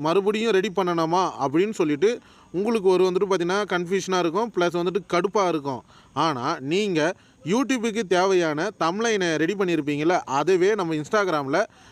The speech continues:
வீடியோவை அப்லோட் பண்ணிட்ட பிறகு எப்படி அதை செட் பண்ணுறதுன்னு சொல்லி நம்ம இந்த வீடியோவில் டீட்டெயிலாக பார்க்கலாம். அதுக்கு முன்னாடி நான் Instagram-ல நார்மலா ஒரு YouTube தம்ப்லைனை எப்படி Instagram-ல செட் பண்ணா எப்படி ஷோ ஆகும்னு சொல்லிட்டு அதை டெமோவா இப்ப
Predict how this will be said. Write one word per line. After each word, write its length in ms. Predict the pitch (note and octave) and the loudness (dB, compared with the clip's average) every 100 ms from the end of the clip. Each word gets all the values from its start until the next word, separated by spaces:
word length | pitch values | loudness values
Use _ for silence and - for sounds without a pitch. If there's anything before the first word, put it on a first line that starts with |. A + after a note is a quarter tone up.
| - | -4
வீடியோவை 380 | F#3 B3 A3 G3+ | -2 2 4 4
அப்லோட் 300 | D3+ F3 F3+ | 2 0 0
பண்ணிட்ட 260 | D#3 D#3+ D#3+ C#3 | 0 -2 0 0
பிறகு 280 | C3 C3 G#3 G#3+ D3+ | 0 2 0 2 -2
எப்படி 200 | D#3 G3+ F3+ | 0 0 2
அதை 80 | D3+ | 0
செட் 160 | D#3+ D#3+ | -2 -2
பண்ணுறதுன்னு 360 | G3 E3+ D#3+ E3 D3+ | -2 0 -2 -2 0
சொல்லி 200 | C#3 G3+ - | 0 0 -2
நம்ம 160 | C#3 C3+ | -6 -4
இந்த 100 | C3+ | 0
வீடியோவில் 320 | E3 F3+ E3 C#3+ | 2 4 2 2
டீட்டெயிலாக 340 | E3+ F3 D#3+ C#3+ | 0 0 0 -2
பார்க்கலாம். 320 | C3+ E3+ A3+ - _ - _ - | 0 -2 -2 -8 _ -20 _ -2
அதுக்கு 240 | G3 G#3 A3 | -2 -2 -2
முன்னாடி 360 | F#3+ A3 E3 F#3 G3 | 0 0 0 0 0
நான் 120 | D#3+ | -4
Instagram-ல 640 | D#3 B3+ A#3+ F#3 D3 C3 E3 G#3 - - - | -4 -2 0 0 -2 0 0 -2 -6 -20 -4
நார்மலா 460 | C#3+ G#3+ A#3 G3+ G3+ A3 | 0 2 0 0 2 2
ஒரு 120 | G3 F3 D#3 A#2+ C#3+ | 4 2 0 -4 -2
YouTube 320 | G3 A3+ A#3+ F3+ | 0 0 -2 -2
தம்ப்லைனை 480 | E3+ F3+ F3 D3 D3+ F3+ D3 | -2 0 -2 0 -2 -2 -2
எப்படி 180 | F3 G#3 | 0 -2
Instagram-ல 440 | F3+ G#3 G3+ E3+ D3+ E3 | 0 0 0 -2 -4 -4
செட் 160 | D#3 | -4
பண்ணா 240 | F3+ D#3 D#3 E3 | -4 -2 -2 -2
எப்படி 180 | D#3 F3 - | 0 -2 0
ஷோ 140 | F3+ F#3 E3 | 2 2 2
ஆகும்னு 260 | D3+ D#3+ | 0 -4
சொல்லிட்டு 240 | D3 C3+ A3 - - - - | -4 0 -2 -2 -14 -12 -4
அதை 120 | D3 C3+ | -2 2
டெமோவா 400 | E3+ G#3 F#3 G#3+ | 2 2 2 2
இப்ப 120 | F3+ | 0